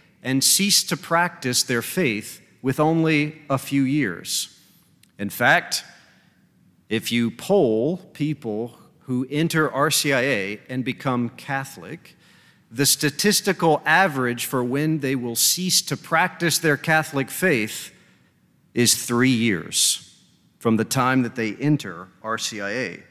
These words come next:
Today, I would con-, probably consider a parish healthy for this time that has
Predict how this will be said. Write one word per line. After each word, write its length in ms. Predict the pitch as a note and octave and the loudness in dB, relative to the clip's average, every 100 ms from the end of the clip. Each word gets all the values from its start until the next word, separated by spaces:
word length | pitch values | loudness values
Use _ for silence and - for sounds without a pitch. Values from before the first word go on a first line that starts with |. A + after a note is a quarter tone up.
| _ _ _ _ _ - _ _ _ _ _ - | _ _ _ _ _ -20 _ _ _ _ _ -4
Today, 540 | D3 E3+ G3 C#3+ E3 | 2 4 4 4 2
I 200 | F3 D#3 | 4 4
would 200 | F3 E3+ | 4 2
con-, 180 | F3+ D3 | 0 0
probably 500 | - F#3+ G3 G3 E3+ | 0 2 4 4 2
consider 520 | - D3+ - D3 D#3 | 0 -2 0 0 0
a 120 | D3 C3 | -2 -8
parish 560 | - D#3 D3+ A#2+ - - | -8 -2 0 0 -4 -12
healthy 680 | - G3 G#3+ - G2+ A2 C3+ _ _ | -2 0 0 -4 -14 -16 -18 _ _
for 200 | - C#3+ | -2 -2
this 440 | B2 A#2 F3 - - | -2 -2 0 0 -4
time 680 | - F#3 C3+ F2 G2 E3 - - - _ - | -4 -2 -2 -4 -8 -12 -12 -20 -20 _ -2
that 160 | D3 | 0
has 440 | C#3 D#3+ D3 C3+ | 2 2 2 0